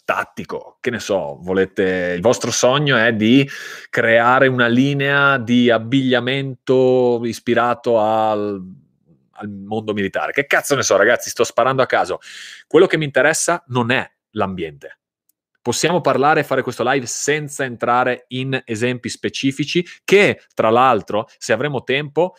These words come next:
sarò disposto a entrarci, sarò disposto a dare una mia opinione a delle vostre domande, ma soprattutto, ragazzi, mi piacerebbe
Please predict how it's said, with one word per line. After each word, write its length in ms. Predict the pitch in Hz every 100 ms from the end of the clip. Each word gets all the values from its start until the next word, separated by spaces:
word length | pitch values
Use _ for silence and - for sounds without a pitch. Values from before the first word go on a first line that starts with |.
| _
sarò 260 | - 113
disposto 420 | 117 107 - 127 117
a 40 |
entrarci, 440 | 101 95 95 -
sarò 180 | 127 113
disposto 560 | 120 107 - 151 - 135
a 340 | 110 135 139 _ _
dare 320 | 113 127 120
una 200 | 117 113
mia 260 | 131 196
opinione 560 | 214 214 135 117 113 117
a 60 | 117
delle 180 | 104
vostre 320 | 101 110 - 107
domande, 560 | 98 92 87 92 135 - - -
ma 140 | 113 113
soprattutto, 640 | - 196 180 - 190 202
ragazzi, 420 | 147 127 135 -
mi 120 | 123
piacerebbe 720 | 117 120 - 127 110 92 107